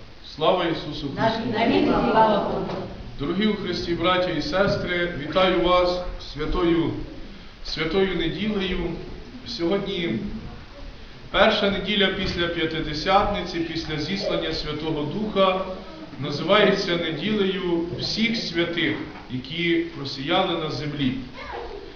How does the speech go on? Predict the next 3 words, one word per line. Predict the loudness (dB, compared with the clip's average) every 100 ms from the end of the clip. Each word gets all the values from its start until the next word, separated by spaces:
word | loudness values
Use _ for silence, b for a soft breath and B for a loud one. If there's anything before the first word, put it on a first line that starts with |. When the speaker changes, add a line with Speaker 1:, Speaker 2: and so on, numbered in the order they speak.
| -12 -12 -16 -18 -18 -18 -16 -16 -14 -10 -6
Speaker 1:
Святіший | -2 2 2 4 4 6 4
патріарх | 4 4 6 8 10 10 8 2 -2 -6 -8
Філарет | -2 4 8 10 10 10